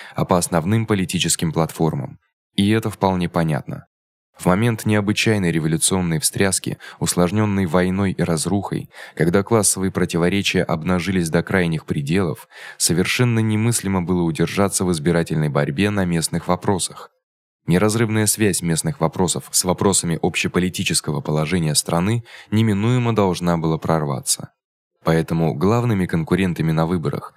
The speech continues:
выступили три списка по числу трех основных политических платформ: кадетов, большевиков и оборонцев,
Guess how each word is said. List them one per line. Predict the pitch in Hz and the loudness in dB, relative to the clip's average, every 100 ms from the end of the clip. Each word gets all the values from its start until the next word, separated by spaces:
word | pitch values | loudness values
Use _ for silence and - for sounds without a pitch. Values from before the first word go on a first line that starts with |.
| - - | -20 -2
выступили | 85 127 - 101 98 | 0 2 0 -2 -2
три | 90 101 | 0 -2
списка | 92 - 85 - - - - - - | -2 -2 -2 -2 -4 -12 -16 -20 -2
по | 82 | 0
числу | 92 - 92 | 0 0 -2
трех | - 113 113 - | 0 0 0 0
основных | 98 107 90 85 90 | -2 0 0 0 -2
политических | - 87 - 76 76 - 78 | -2 -2 -2 -2 -2 -2 -4
платформ: | 85 85 - 98 - - - _ _ _ | -2 -2 -2 -2 -2 -6 -14 _ _ _
кадетов, | 76 73 117 117 101 - - - | -2 2 2 2 -2 -8 -16 0
большевиков | 110 107 - 87 - 104 95 - _ | 2 2 0 -2 0 0 -2 -8 _
и | 98 | -2
оборонцев, | 98 95 87 76 65 - - | 2 2 0 -2 -2 -6 -10